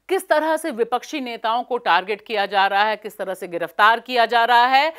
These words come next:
किस तरह से उनके यहाँ रेड पड़ रही है, इन सब पे बात चल रही है। लेकिन इसमें क्या आपने कभी सुना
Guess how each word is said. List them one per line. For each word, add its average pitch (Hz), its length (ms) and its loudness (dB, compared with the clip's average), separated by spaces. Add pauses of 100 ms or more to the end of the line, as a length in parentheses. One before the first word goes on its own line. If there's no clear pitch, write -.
(200)
किस 370 180 0
तरह 359 240 6
से 370 100 -4
उनके 302 220 0
यहाँ 311 160 4
रेड 269 360 2
पड़ 285 200 2
रही 285 220 2
है, 302 80 2
इन 285 120 -2
सब 311 320 -2
पे 330 120 2
बात 226 240 2
चल 220 200 -2
रही 214 220 -4
है। 269 420 0 (580)
लेकिन 247 220 -8
इसमें 254 440 -6 (760)
क्या 220 160 -4
आपने 214 340 -2
कभी 254 560 -2
सुना 330 460 -4